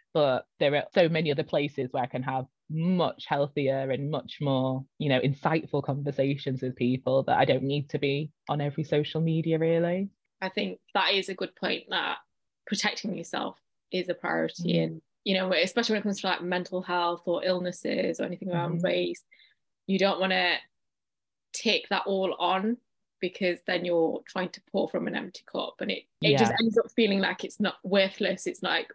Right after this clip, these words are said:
Speaker 2: "Why should I bother doing this if this is the response?"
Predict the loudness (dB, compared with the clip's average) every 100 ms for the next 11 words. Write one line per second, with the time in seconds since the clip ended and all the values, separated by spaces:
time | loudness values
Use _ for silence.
0 | -20 -10 0 2 2 0 0 0 -2 0
1 | -2 -2 -4 -8 -8 -8 -10 _ -8 -6
2 | -4 -6 -6 -6 -6 -6 -10 -18